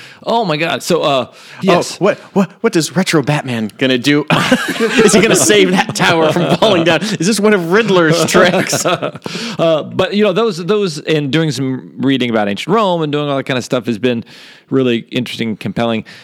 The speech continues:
Speaker 1: And then my wife was also, uh, one quarter Italian,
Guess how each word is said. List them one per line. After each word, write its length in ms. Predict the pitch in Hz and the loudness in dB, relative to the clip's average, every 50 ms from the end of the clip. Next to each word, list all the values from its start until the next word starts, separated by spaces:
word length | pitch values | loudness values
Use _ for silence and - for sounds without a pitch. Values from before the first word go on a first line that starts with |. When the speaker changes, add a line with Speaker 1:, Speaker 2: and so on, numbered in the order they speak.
| - _ _ | -20 _ _
Speaker 1:
And 280 | - 123 123 123 120 120 | -4 -2 0 0 0 0
then 180 | 127 123 120 120 | 0 0 0 0
my 160 | 120 123 123 | 0 0 0
wife 240 | 120 127 127 123 - | 0 0 -2 -2 -2
was 100 | 120 104 | -2 0
also, 680 | 135 147 147 127 - - 127 120 117 117 117 113 117 - - | 0 0 0 -2 0 0 0 2 2 2 0 0 -2 -2 -2
uh, 200 | 123 117 113 110 | -2 -2 0 0
one 340 | 107 110 117 127 127 127 123 | 0 0 0 -2 -2 -2 -6
quarter 480 | 123 - - 156 156 139 123 117 113 - | -10 -6 -2 -2 0 0 0 0 -2 -2
Italian, 580 | - 107 - - 113 113 110 107 107 107 98 | -4 -8 -6 -4 -4 -2 -2 -2 -4 -6 -8